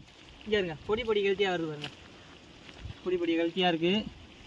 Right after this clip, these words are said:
இது மாட்ட கெளுத்தி நிறைய கிடக்குதுங்க. இதுல கிடக்குமா இல்ல இது ஓட்டைக்குள்ள ஓடுதான்னு தெரியல. நில்லு, நில்லு, நில்லு, நில்லு, நில்லு. இப்படியே பிடிச்சி பிடிச்சி போட வேண்டியதான். கையில பிடிச்சா வர மாட்டேதுங்க.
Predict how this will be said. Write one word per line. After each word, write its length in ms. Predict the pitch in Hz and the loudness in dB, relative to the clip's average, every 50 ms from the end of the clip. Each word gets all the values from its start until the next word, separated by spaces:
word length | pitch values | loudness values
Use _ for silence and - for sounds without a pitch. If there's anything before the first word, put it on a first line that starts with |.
| - - - - - - - - - | -20 -20 -20 -20 -18 -18 -18 -16 -6
இது 160 | - - 190 | 2 6 6
மாட்ட 160 | 196 196 190 | 6 8 8
கெளுத்தி 240 | 180 208 220 214 240 202 185 | 6 6 8 8 8 8 8
நிறைய 240 | 185 196 240 269 262 240 220 | 8 8 8 8 8 8 6
கிடக்குதுங்க. 400 | 208 214 202 214 196 190 185 190 - - - - - - - - - - - - - - - - - - - - - - - - - - - - - - - - - - - - | 4 2 0 0 -2 0 0 -2 -2 -4 -12 -18 -18 -18 -18 -16 -16 -16 -14 -10 -10 -10 -10 -10 -14 -18 -20 -20 -20 -20 -16 -14 -14 -14 -12 -14 -14 -16 -16 -14 -14 -14 -12 -8
இதுல 180 | 175 156 143 143 - | -6 -6 -6 -6 -6
கிடக்குமா 340 | - 160 160 - 160 156 160 | -6 -8 -6 -4 -4 -2 -2
இல்ல 120 | 180 180 170 | 0 0 0
இது 160 | 160 156 151 | 0 2 0
ஓட்டைக்குள்ள 340 | 156 165 - 160 151 147 147 | 0 0 -2 -2 -2 -2 -2
ஓடுதான்னு 400 | 151 147 147 151 151 147 143 139 143 | 0 0 0 0 0 0 0 -2 -2
தெரியல. 180 | 139 139 143 165 - - - - - - - - - - - - - | -2 -4 -4 -6 -8 -10 -14 -16 -16 -16 -16 -20 -20 -20 -10 -2 2
நில்லு, 180 | 175 170 170 165 170 | 4 6 6 6 6
நில்லு, 180 | 175 170 175 160 | 6 6 6 6
நில்லு, 200 | 165 175 180 170 165 175 | 6 4 4 4 2 2
நில்லு, 240 | 180 175 165 156 160 170 | 2 0 0 0 0 0
நில்லு. 180 | 185 175 156 139 - - - - - - - - - - - - - - - - - - - - - - - - - - - - - - - - - - - - - - - - - - - - - | 0 -2 -4 -6 -10 -14 -20 -20 -20 -20 -20 -20 -20 -20 -20 -18 -20 -20 -20 -20 -20 -20 -20 -20 -20 -20 -20 -20 -20 -20 -20 -20 -20 -20 -20 -20 -20 -20 -20 -20 -20 -20 -20 -20 -20 -20 -20 -20 -14
இப்படியே 240 | - 156 147 151 151 156 | -10 -4 -2 0 0 4
பிடிச்சி 200 | 156 151 147 151 | 4 2 2 2
பிடிச்சி 180 | 147 147 151 151 | -4 -2 -2 -2
போட 100 | 151 151 147 | 0 0 2
வேண்டியதான். 360 | 147 143 143 143 156 156 143 | 2 2 4 4 2 4 4
கையில 220 | 156 165 175 170 - | 6 8 8 6 6
பிடிச்சா 260 | 156 151 - 170 156 | 4 2 4 4 4
வர 100 | 151 156 156 | 4 4 2
மாட்டேதுங்க. 340 | 156 151 147 143 151 151 | 0 0 0 -2 -4 -4